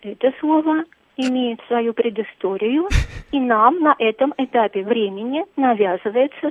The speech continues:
Speaker 1: совершенно другое значение. Контекст этого слова, который нам навязывается извне, неважно по каким схемам.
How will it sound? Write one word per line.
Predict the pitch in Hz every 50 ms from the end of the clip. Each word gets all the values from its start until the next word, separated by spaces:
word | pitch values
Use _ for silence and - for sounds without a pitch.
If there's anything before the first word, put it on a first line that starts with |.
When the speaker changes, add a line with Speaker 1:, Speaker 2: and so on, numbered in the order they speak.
| - -
Speaker 1:
совершенно | - 226 - 214 - - 214 214 208 202 196 196
другое | 196 220 220 220 196 196 202 214 247 269 302 311 - - - _ -
значение. | 233 233 220 240 240 - - 202 190 185 190 196 180 - - - - - - - -
Контекст | - 277 294 294 - - 311 254 233 - - - - - -
этого | 269 262 - - 220 202 202 196 - -
слова, | 226 240 277 339 330 285 233 202 - - _
который | - 240 226 - - 269 311 339 320 285 240
нам | 220 220 220 208 190 180 170 -
навязывается | 247 302 349 349 320 285 269 262 247 247 240 220 - 226 220 - - - 226 220 - -
извне, | 294 320 294 294 247 247 226 214 190 185 180 - - _ _ - - - - - - -
неважно | 285 262 277 294 - - 392 370
по | - 302
каким | - 240 240 - 277 320 320 - -
схемам. | - - 214 190 185 185 190 190 202